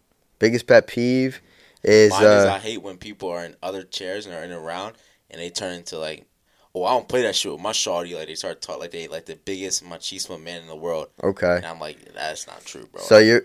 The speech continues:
Speaker 1: you're asking me my biggest pet peeve in a barbershop or my
Speaker 2: Yeah.
Speaker 1: biggest pet peeve
Speaker 2: From, I guess, your customers or whatever like that. They may do.
Speaker 1: or the barbershop?
Speaker 2: Yeah.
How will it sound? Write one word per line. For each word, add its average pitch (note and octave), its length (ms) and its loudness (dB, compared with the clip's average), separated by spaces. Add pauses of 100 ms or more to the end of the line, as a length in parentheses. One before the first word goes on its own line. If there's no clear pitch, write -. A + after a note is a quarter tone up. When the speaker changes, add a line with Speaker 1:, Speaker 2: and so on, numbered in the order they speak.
Speaker 1:
you're A2+ 220 4
asking A#2 340 6
me A2+ 100 0
my G#2 140 2
biggest G#2+ 320 -2
pet A2 180 4
peeve G#2+ 240 -2
in G2 80 0
a F2+ 60 -2
barbershop B2 720 6
or F#2+ 80 -4
my F#2+ 140 0
Speaker 2:
Yeah. F2+ 60 -4
Speaker 1:
biggest G2+ 280 2
pet G#2 220 0
peeve G2+ 580 -4
Speaker 2:
From, - 160 -14
I F2+ 120 -4
guess, F2+ 200 -10
your D#2 80 -12
customers E2 640 -10
or D#2+ 40 -10
whatever D2+ 180 -10
like D#2 120 -12
that. C#2+ 180 -12
They D2+ 60 -18
may D2 140 -18
do. G2+ 100 0
Speaker 1:
or G2 80 6
the F#2 80 0
barbershop? G#2 640 6
Speaker 2:
Yeah. D2 180 -8